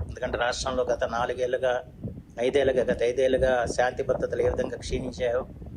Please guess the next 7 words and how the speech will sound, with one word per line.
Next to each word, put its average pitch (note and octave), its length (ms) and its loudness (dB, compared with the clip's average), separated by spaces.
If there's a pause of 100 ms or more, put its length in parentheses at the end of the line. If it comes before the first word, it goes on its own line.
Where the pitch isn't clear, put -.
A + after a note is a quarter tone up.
(520)
అటువంటి A#2 280 0
పరిస్థితులు C#3 760 -2 (300)
ఉండకూడదు. C3 680 0 (1900)
అలాగే D3 260 6
ఎటువంటి D#3 340 4
నేరాలు C#3+ 360 6
కూడా C#3 420 2